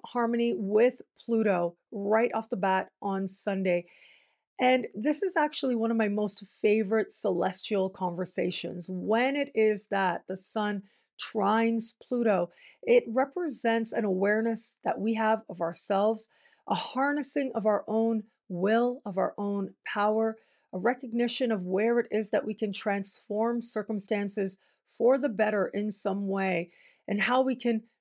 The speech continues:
use our own actions, our own focus to be a facilitator of change from the inside out where a circumstance needs it.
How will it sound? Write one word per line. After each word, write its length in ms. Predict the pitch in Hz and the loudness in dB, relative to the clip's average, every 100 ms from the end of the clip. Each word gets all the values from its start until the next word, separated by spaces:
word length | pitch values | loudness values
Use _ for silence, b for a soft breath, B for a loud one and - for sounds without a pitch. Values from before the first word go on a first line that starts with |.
| - | -8
use 560 | 180 208 285 311 302 - | 0 4 4 4 0 -2
our 400 | - 240 254 247 - | 0 2 2 0 0
own 320 | 226 240 240 - | 0 2 -2 -2
actions, 440 | 220 240 - 190 | -4 -4 -4 0
our 180 | 208 196 | 0 0
own 260 | 226 240 240 | -2 -2 -4
focus 680 | 226 - 240 262 202 - - b b b b | -6 0 0 0 -2 -2 -4 b b b b
to 480 | - - 311 254 240 - _ - | -2 2 4 2 0 -6 _ 0
be 320 | 247 262 - | 2 4 2
a 280 | - 220 220 | 0 0 0
facilitator 760 | 214 - 214 214 - 202 202 196 | -2 0 2 0 0 0 0 0
of 280 | 226 214 185 | 2 0 0
change 420 | - 220 208 208 | -4 -2 -2 -4
from 240 | - 202 196 | -4 -4 -2
the 200 | 214 - - | -4 -6 -6
inside 760 | 320 320 294 - 247 240 226 | -4 -2 0 0 0 2 2
out 340 | 208 190 156 _ _ _ _ _ _ _ _ _ | 2 0 -2 _ _ _ _ _ _ _ _ _
where 380 | 180 190 220 233 | 0 4 4 4
a 100 | - | 0
circumstance 720 | - 202 190 190 196 190 185 | -2 -2 -4 -4 -2 -2 -2
needs 300 | 208 233 202 | -4 -4 -2
it. 200 | 180 - | -4 -4